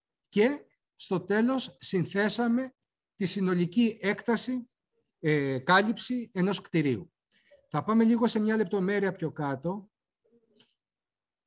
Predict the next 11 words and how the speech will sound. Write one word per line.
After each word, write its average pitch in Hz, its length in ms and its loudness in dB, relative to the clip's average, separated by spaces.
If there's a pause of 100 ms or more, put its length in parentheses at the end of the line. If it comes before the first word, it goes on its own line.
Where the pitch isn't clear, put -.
(160)
όπου 170 340 0
βλέπετε 175 760 2 (300)
κάποιους - 300 0
χαρακτηρισμούς 190 800 2
μέσα 226 180 2
στα 240 140 -2
πολύγωνα. 185 720 -2 (240)
Ε, 147 320 -2
δημιουργήθηκε 165 680 0
στερεοσκοπική 180 640 -2
παρατήρηση. 175 880 -2